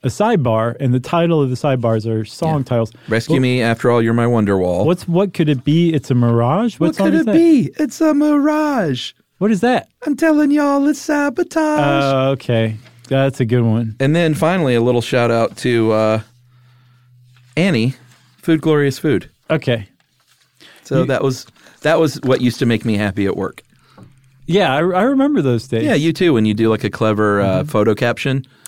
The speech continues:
Speaker 1: Right.
Speaker 2: And that would be, that would get you through the week.
Speaker 1: We would stand up and, like, share it over the cubicle wall,
Speaker 2: <laughs> Yeah,
Speaker 1: the
Speaker 2: look at this
Speaker 1: common
Speaker 2: photo
Speaker 1: cubicle.
Speaker 2: caption.
Speaker 1: Yeah.
Speaker 2: Yeah.
Speaker 1: Yeah. No, this is gonna blow everybody's mind.
Speaker 2: All right.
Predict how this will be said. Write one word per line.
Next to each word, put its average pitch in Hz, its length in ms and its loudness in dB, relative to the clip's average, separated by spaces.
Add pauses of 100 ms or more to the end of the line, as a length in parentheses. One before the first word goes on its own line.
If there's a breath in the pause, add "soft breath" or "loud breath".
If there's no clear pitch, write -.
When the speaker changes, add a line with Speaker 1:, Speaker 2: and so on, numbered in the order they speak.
(100)
Speaker 1:
Right. 139 120 0
Speaker 2:
And 113 80 0
that 113 140 2
would 110 100 2
be, 107 100 -2
that 110 180 0
would 104 100 0
get 110 140 -2
you - 60 -2
through 110 160 -4
the 107 100 -4
week. 101 280 -4 (100)
Speaker 1:
We 165 180 2
would 175 180 2
stand 175 380 0
up 180 140 2
and, 135 180 0
like, 131 200 0
share 151 380 0
it 131 100 0
over 127 240 0
the 117 120 2
cubicle 139 480 0
wall, 127 420 2
Speaker 2:
<laughs> - 20 0
Yeah, 135 100 2
Speaker 1:
the 123 60 2
Speaker 2:
look 156 180 0
at 190 60 0
this 175 100 -2
Speaker 1:
common 131 180 -2
Speaker 2:
photo 175 280 2
Speaker 1:
cubicle. 117 160 0
Speaker 2:
caption. 117 340 -2
Speaker 1:
Yeah. 123 220 0
Speaker 2:
Yeah. 165 340 -2 (140)
Speaker 1:
Yeah. 117 260 -2 (220)
No, 143 220 2
this 135 220 -2
is 123 60 -8
gonna 135 160 2
blow 131 340 2
everybody's 120 420 2
mind. 117 500 0 (560 loud breath)
Speaker 2:
All 135 100 2
right. 101 300 -2